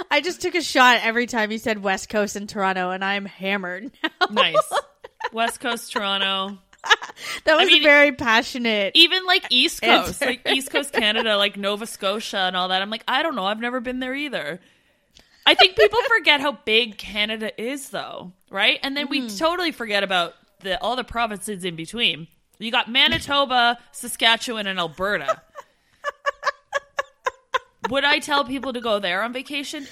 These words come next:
Speaker 2: If you've got the time and you wanna do a cross-country trip, yes. But would I suggest just traveling to, like, Manitoba or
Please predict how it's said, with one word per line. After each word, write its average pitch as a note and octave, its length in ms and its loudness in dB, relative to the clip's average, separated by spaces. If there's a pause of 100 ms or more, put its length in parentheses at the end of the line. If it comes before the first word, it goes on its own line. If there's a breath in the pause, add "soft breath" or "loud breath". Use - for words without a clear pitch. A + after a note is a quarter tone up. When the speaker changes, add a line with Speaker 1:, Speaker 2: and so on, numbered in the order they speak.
Speaker 2:
If E4+ 220 0
you've D4+ 220 -8
got C#4+ 260 -2
the C4+ 80 -8
time F3 640 -8
and G3+ 120 -10
you G#3 140 -10
wanna B3+ 180 -6
do A3+ 160 -8
a G#3+ 60 -6
cross-country B3+ 880 -6
trip, G3+ 420 0 (400 soft breath)
yes. D#3 600 -6 (480 soft breath)
But G#3+ 160 -6
would B3 120 0
I C4 100 0
suggest C4+ 480 -4
just D4 180 -10
traveling A3 480 -2
to, G3+ 80 -14
like, G3+ 180 -12
Manitoba G3 580 -6
or G3+ 220 -6